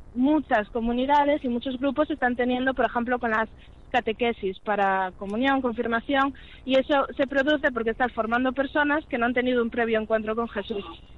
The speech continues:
Entonces, es muy importante, pero siempre que hayas evangelizado previamente.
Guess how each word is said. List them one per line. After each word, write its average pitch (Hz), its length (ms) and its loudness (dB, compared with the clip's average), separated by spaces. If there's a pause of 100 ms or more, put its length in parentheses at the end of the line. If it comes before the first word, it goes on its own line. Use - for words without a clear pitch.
Entonces, 269 460 2 (120)
es 302 140 2
muy 320 320 4
importante, 320 880 2 (440)
pero 262 180 4 (100)
siempre 285 440 2
que 269 80 2
hayas 269 320 4
evangelizado 247 720 2
previamente. 202 760 0